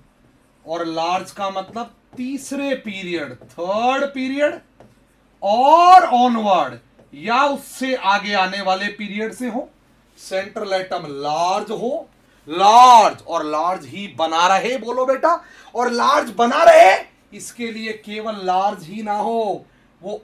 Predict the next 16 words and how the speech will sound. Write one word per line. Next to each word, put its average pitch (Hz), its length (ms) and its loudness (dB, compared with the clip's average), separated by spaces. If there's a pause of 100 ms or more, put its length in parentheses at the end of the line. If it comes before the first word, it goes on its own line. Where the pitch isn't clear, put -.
अनकॉन्ट्रैक्टेड 208 1160 -6
भी 180 140 -12
हो। 165 500 -8 (420)
और 170 340 -6
अनकॉन्ट्रैक्टेड 208 1160 -8
तब 170 300 -8
होगा 143 1080 -6 (400)
जब 165 420 -10 (160)
less 269 720 2
electronegative, 208 1200 -6 (320)
जब 190 260 -4
यहां 190 500 -4
जो 262 240 -2
जुड़े 202 280 -6
हुए 180 360 -6
हैं 262 560 0